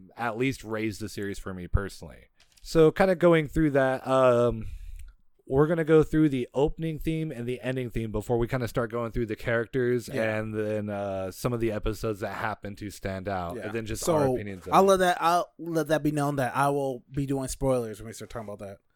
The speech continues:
Speaker 1: Mm-hmm.
Speaker 2: I won't talk about in detail, but I wanna s-, be freak,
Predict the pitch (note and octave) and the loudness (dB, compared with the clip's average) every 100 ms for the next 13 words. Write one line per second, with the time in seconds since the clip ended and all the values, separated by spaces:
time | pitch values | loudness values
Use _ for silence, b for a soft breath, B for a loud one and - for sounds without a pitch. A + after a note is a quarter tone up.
0 | E3+ G#3 F#3 A3 G#3+ G3+ F#3 E3+ C#3 - | 0 6 10 10 8 6 6 4 4 -4
1 | D#3 B2+ D#3+ C3 A#2+ B2 D3+ D#3 C#3 C3 | -10 -6 -4 -4 -2 -2 0 -2 -4 -6
2 | - - B2+ D3 C#3 - _ b b b | -8 -10 -16 -12 -10 -12 _ b b b
3 | - - E3+ D3+ - | -6 2 4 2 -4